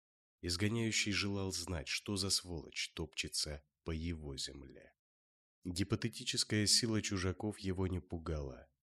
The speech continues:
Усомниться в себе чёрный не способен в принципе. Не поможет натиск,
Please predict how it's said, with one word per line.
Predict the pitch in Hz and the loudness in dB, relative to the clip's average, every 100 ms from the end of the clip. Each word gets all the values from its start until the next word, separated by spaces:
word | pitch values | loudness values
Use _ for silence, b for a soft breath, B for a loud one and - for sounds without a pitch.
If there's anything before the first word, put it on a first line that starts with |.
| _ _ | _ _
Усомниться | - - 90 98 95 - 87 | -2 2 4 4 4 0 0
в | |
себе | - 82 87 92 | 0 0 0 0
чёрный | - 98 95 98 | 2 2 2 2
не | 92 90 92 | 2 2 2
способен | - 87 - 78 80 76 | 0 -2 -2 -2 -2 -6
в | - | -8
принципе. | 76 73 - - - - _ _ _ _ _ | -8 -4 -4 -6 -10 -20 _ _ _ _ _
Не | 90 87 | -2 0
поможет | 90 95 98 98 85 85 85 | 0 0 0 0 -2 -4 -4
натиск, | 90 90 - - - | -4 -4 -8 -10 -10